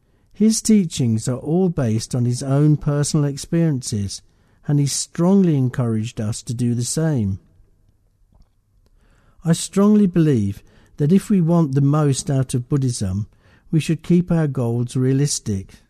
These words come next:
This way, we are not going to be disappointed. So, I will ask you again,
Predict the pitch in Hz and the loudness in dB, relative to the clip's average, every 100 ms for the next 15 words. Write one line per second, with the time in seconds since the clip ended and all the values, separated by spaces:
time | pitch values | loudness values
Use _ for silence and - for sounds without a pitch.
0 | _ _ - - - 165 175 - 107 110 | _ _ -20 -20 -2 0 0 -4 -4 -2
1 | 165 _ _ _ - - 151 160 180 143 | -4 _ _ _ -20 -2 2 4 2 0
2 | 151 143 135 139 139 131 151 - 151 151 | 0 0 0 -2 -2 -2 -4 -4 -6 -2
3 | 147 139 - 101 95 - _ _ _ _ | 0 0 -2 -8 -8 -14 _ _ _ _
4 | _ - - 120 123 165 _ _ _ _ | _ -6 -4 -2 -2 -4 _ _ _ _
5 | _ 143 156 160 170 175 - 160 151 156 | _ -4 -2 0 0 0 0 -2 -2 -2
6 | 135 98 | 0 -2